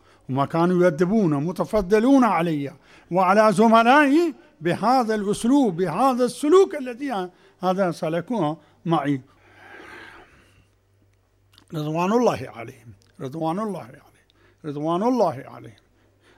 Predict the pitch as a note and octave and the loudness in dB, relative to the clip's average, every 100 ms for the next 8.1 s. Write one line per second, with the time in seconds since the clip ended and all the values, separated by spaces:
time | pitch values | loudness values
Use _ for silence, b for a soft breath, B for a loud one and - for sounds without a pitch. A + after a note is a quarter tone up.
0 | - D#3 E3+ D3+ A#3+ A3+ F3+ E3 D#3 D#3 | -8 -6 -4 -2 0 0 0 -4 -8 -10
1 | C#3+ F#3 F#3+ - C#3 C#3 D3+ C#3+ C#3+ C#3 | -6 -2 -2 -4 -8 -8 -8 -6 -6 -8
2 | B2+ D3+ D#3 B2+ C3 - - - - - | -8 -4 -4 -6 -12 -20 -20 -20 -20 -16
3 | - F#3 F#3+ G#2+ - B B B B B | -6 -2 -2 -4 -10 B B B B B
4 | B B B B _ _ _ - D#3+ D#3 | B B B B _ _ _ -20 -18 -16
5 | C3+ B B B B B B B B _ | -16 B B B B B B B B _
6 | b b b b b _ C#3 B2 B2+ B2 | b b b b b _ -8 -6 -6 -6
7 | C#3 D3+ C#3+ D3 C3 A2+ C#3 - F#3+ A#3 | -6 -6 -6 -8 -10 -12 -14 -14 -12 -12
8 | A#3 | -12